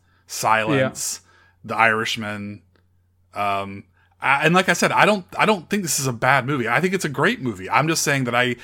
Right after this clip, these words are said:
Speaker 1: I, I can't gush over it. I would say it's solid second tier Marty. I mean, it doesn't hold a candle to those top five films. Those are some of the best films ever made. And, like, I don't,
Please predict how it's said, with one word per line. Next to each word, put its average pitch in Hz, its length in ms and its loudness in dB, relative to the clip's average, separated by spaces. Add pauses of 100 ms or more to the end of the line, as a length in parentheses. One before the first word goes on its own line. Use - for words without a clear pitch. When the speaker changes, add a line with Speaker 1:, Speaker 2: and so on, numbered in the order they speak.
(680)
Speaker 1:
I, - 200 2 (680)
I 139 80 4
can't 139 400 -6
gush 120 400 -2
over 90 360 -12
it. 78 180 -12
I 113 100 2
would 131 160 0
say 139 200 -2
it's 131 140 -6
solid 131 520 0
second 123 420 -6
tier 117 240 -6
Marty. 107 540 -6 (260)
I 123 100 -4
mean, 143 140 -4
it 143 260 -4
doesn't 170 280 2
hold 156 200 -4
a 123 60 -4
candle 156 380 -6
to 110 60 -6
those 104 140 -8
top 120 260 0
five 113 160 -2
films. 127 180 -4
Those 139 100 -4
are - 20 -4
some 185 120 0
of - 40 2
the 160 60 2
best 139 380 -4
films 135 360 -2
ever 117 480 -4 (280)
made. 95 580 -8 (280)
And, 127 280 -2
like, 127 320 -4
I 131 160 0
don't, 139 540 -4